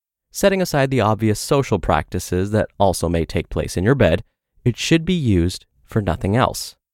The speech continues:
Not reading, not watching T V, not checking email, not scrolling social media, not editing photos, not taking a work Zoom call,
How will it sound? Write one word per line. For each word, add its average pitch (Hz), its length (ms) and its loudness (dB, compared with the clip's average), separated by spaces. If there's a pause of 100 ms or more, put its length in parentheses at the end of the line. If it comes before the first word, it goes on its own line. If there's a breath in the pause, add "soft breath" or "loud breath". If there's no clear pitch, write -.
(340)
Not 98 200 0
reading, 131 440 2 (300)
not 92 200 -2
watching 139 320 0
T 156 160 -2
V, 113 360 0 (420)
not 90 240 -2
checking 165 340 -2
email, 127 460 0 (380)
not 92 180 0
scrolling 110 560 0
social 131 340 -2
media, 131 520 0 (360)
not 90 320 -4
editing 87 320 0
photos, 143 600 2 (280)
not 104 420 -2
taking 147 380 0
a 151 60 0
work 127 320 2
Zoom 127 340 4
call, 104 380 4